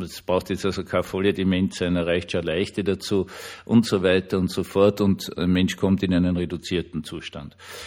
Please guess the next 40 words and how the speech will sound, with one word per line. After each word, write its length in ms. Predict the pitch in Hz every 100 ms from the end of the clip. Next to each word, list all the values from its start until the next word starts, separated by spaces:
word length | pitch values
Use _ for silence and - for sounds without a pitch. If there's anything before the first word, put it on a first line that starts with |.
| -
Und 320 | - 104 101 -
ich 280 | - 110 110
habe 260 | 101 117
jetzt 300 | 120 101 -
zum 180 | - 104
ersten 500 | - 98 101 - 107
Mal, 300 | 98 87 104
und 220 | 123 101
deswegen 300 | 98 - 110
sage 240 | 98 98 92
ich, 100 | 92
ich 60 |
bin 100 | -
dem 180 | 98 90
lieben 220 | 90 98
Gott 240 | 95 87 -
sehr 120 | 92
dankbar, 460 | 82 87 104 - 90
dass 200 | 95 -
ich 140 | 92
das 200 | 95 -
durchgemacht 680 | 107 107 - 85 76 - -
habe, 420 | 80 78 101 104 - - - - -
verstanden, 500 | 98 - 85 101 110
was 140 | 98
das 220 | - -
wirklich 340 | 95 92 104 -
bedeutet, 560 | 78 85 85 - 90
weil 180 | 95 80 - _ _ -
das 220 | 98 -
hatte 260 | 90 - 117
ich 260 | 82 -
noch 240 | 92 80 -
nie, 400 | 90 98 147 147 - - - - - - _
wie 260 | 101 107 110
schnell 520 | - - 95 107 131
dann 260 | 113 104 101
da 380 | 98 101 92 87 - - -
Angst 460 | 107 101 - -
hochkommt. 640 | 90 78 - - - -